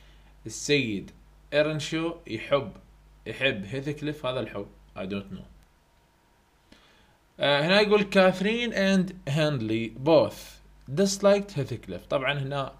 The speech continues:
كاثرين وهاندلي، هاندلي من هو؟ هاندلي وكاثرين هم أخوان، هم أبناء السيد هيث-، أبناء السيد، آه، إيرن شو. هذول اثنيناتهم disliked،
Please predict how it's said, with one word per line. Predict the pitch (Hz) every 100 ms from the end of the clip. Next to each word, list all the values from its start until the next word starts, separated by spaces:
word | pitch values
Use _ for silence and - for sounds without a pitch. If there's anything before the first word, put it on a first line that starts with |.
| -
كاثرين | - 117 110 120 131 123 - - - - -
وهاندلي، | 113 120 117 113 101 120 -
هاندلي | 123 131 117 120
من | 135
هو؟ | 127 127 156 - _ -
هاندلي | - 147 156 131 131
وكاثرين | 117 - 151 143 135 156 175 - - - -
هم | 135 143
أخوان، | 127 - 117 117 107 143 185 - - - _ _
هم | 127 131
أبناء | 123 120 131 143
السيد | 135 - 151 151
هيث-، | 127 107 -
أبناء | 113 117 139 107
السيد، | 110 - 151 185 190 - _ _ -
آه، | 104 107
إيرن | 127 110 98
شو. | - 107 90 - _ - - - - - - -
هذول | 156 220 240
اثنيناتهم | 196 202 262 262 262 240 254 196
disliked، | 156 214 - 139 107 98 -